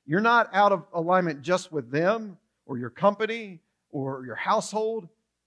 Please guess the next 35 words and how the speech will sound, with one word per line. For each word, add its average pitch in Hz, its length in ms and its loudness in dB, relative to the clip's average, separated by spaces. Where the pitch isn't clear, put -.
You're 147 160 -2
actually 190 400 -6
out 175 180 2
of 156 80 0
alignment 160 500 2
with 143 240 -10
God's 160 400 4
plan 151 420 -4
and 143 180 -10
God's 139 300 -2
mission 131 500 -8
for 143 120 -2
the 127 100 2
whole 127 240 -8
world. 113 340 -12
Now, 156 160 8
I 165 60 6
know 180 100 6
some 190 180 0
of 202 60 -2
you 185 80 -4
are - 20 -6
going, 160 300 0
"Gilbert, 165 260 2
you 208 120 -2
haven't 156 240 0
met - 160 -6
my - 160 0
boss." - 500 -6
I 156 120 -6
mean, 147 360 2
he 220 120 2
or 214 60 8
she, 214 220 -4
that, 226 400 0